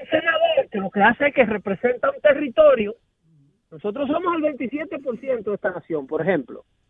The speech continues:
pero estamos ubicados en tres estados. Estamos en, en, en, en, en California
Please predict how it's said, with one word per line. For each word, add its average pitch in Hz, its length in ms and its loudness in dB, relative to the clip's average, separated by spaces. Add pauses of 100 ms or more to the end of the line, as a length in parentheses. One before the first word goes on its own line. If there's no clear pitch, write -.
(600)
pero 254 180 2
estamos 698 260 2 (200)
ubicados 554 460 2 (180)
en 254 220 -14
tres 302 520 0
estados. 247 540 -4 (880)
Estamos 285 380 -10 (380)
en, 240 160 -12
en, 240 140 -20
en, 220 420 -10
en, 202 220 -6 (920)
en 220 140 2
California 262 680 4